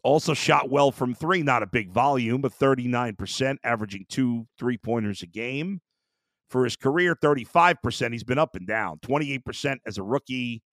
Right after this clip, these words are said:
then forty-two percent with Oklahoma City in twenty-one twenty-two, then twenty-nine percent two years ago,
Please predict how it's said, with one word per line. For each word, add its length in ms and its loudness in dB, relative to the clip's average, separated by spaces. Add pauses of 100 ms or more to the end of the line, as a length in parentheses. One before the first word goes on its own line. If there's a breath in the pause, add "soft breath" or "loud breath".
(800)
then 140 0
forty-two 720 0
percent 480 -2
with 100 -4
Oklahoma 400 -2
City 380 -4
in 80 -8
twenty-one 420 -4
twenty-two, 520 -2
then 120 -6
twenty-nine 680 -6
percent 500 -6
two 100 -8
years 300 -4
ago, 340 0